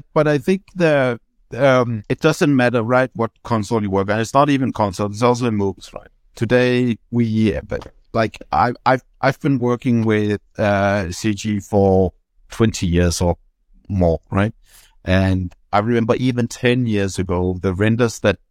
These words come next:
anyone can do on the simplest computer you can buy for money, right? Just downloading Blender, right?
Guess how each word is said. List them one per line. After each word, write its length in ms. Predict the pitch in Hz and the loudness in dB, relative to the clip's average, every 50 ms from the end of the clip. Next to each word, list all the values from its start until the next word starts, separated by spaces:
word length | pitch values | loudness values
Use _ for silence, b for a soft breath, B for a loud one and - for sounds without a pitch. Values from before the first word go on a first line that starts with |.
| _ _ - | _ _ -2
anyone 600 | 104 110 120 135 131 113 104 98 98 98 95 92 | 0 0 2 2 2 0 0 -2 -2 0 0 -2
can 220 | 87 - 104 98 101 | 0 0 -2 -2 0
do 540 | 101 110 107 101 98 95 95 95 95 92 _ - | 0 0 0 0 0 0 0 0 -2 -4 _ 0
on 600 | - 95 92 92 90 87 90 90 90 90 87 82 | 2 2 4 4 2 2 0 0 -2 -2 -4 -4
the 120 | - 98 | -4 -6
simplest 480 | - - - 120 104 - 110 107 - - | -4 -2 -2 -2 0 0 -2 -4 -4 -4
computer 400 | 104 101 - - 104 98 104 101 | -6 -6 -2 0 0 2 2 2
you 100 | 98 87 | 2 2
can 120 | 95 95 | 0 -2
buy 220 | 87 98 95 98 90 | 0 2 2 2 2
for 140 | - 107 | 0 -2
money, 380 | 98 95 95 92 92 95 87 - b b b b | -2 0 2 2 2 0 -2 -4 b b b b
right? 240 | - 95 104 110 - - - | 0 2 2 2 0 -2 -2
Just 220 | - 101 92 - - | -2 -2 -2 0 0
downloading 460 | 107 104 104 107 104 98 95 95 85 | 0 2 2 0 0 0 -2 -2 -2
Blender, 360 | 95 92 92 92 92 85 82 - - | 0 0 0 0 0 -4 -6 -8 -8
right? 160 | - 101 98 | -6 -6 -6